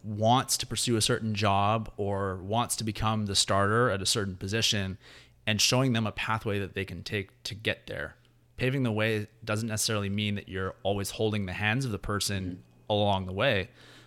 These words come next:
Speaker 1: but it's realizing or making the, the client or the student realize that if you wanna get from point A to point B,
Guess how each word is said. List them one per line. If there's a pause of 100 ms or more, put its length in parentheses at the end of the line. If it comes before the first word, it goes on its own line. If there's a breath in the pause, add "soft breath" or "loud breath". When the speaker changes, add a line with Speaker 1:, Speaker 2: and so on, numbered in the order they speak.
(160 loud breath)
Speaker 1:
but
it's
realizing (320)
or
making
the,
the
client
or
the
student
realize (380 loud breath)
that
if
you
wanna
get
from
point
A
to
point
B,